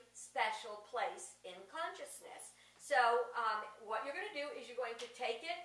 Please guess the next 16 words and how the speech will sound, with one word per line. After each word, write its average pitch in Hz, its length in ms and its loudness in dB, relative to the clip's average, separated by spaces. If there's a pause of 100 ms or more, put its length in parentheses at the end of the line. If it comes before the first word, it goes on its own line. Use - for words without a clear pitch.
(480)
fold - 320 6
your 349 240 -8
little, 381 420 -2 (140)
your 254 180 2
little 269 300 4
letter 262 260 2
to 370 140 -6
God 269 400 10
and 214 120 -4 (140)
put 330 160 -2
it 415 300 -6 (1200)
in 240 240 0
the 359 160 -4 (160)
envelope 247 560 4 (800)
that 214 320 4
we 208 160 -4